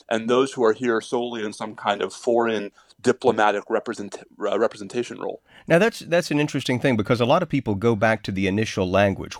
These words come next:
Speaker 2: why this birthright citizenship exists at all. And perhaps we should touch on that, too. This came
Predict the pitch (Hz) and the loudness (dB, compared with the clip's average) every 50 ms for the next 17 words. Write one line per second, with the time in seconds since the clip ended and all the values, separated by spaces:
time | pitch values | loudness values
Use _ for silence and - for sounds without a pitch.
0 | _ - - 120 127 139 147 151 135 113 101 107 104 101 - - - - - - | _ 0 2 4 4 4 2 0 -2 -2 -2 -4 -4 -4 -6 -10 -12 -14 -20 -10
1 | _ - 113 117 113 113 110 104 95 - - 120 101 90 - 95 90 87 - - | _ 2 2 2 4 4 4 4 4 2 -2 -2 -2 -2 -2 -2 -4 -4 -2 -4
2 | 98 85 - - 98 90 85 85 92 92 90 - - - 101 110 123 113 92 90 | -4 -4 -2 -2 -4 -2 -2 -2 -4 -4 -4 -4 -4 -2 2 4 4 4 2 2
3 | - 110 101 107 123 117 - - - 113 147 185 - - 87 - - 92 87 - | 0 -2 0 2 2 0 0 0 -2 -2 -2 0 -2 -4 -4 -2 -2 -2 -2 0
4 | 104 92 90 92 98 95 - - - - 151 110 85 82 117 135 - - - - | -2 -2 0 0 0 0 0 -2 0 0 0 0 2 0 -2 -2 -2 -6 -8 -2
5 | - 123 117 113 107 | 0 2 2 2 0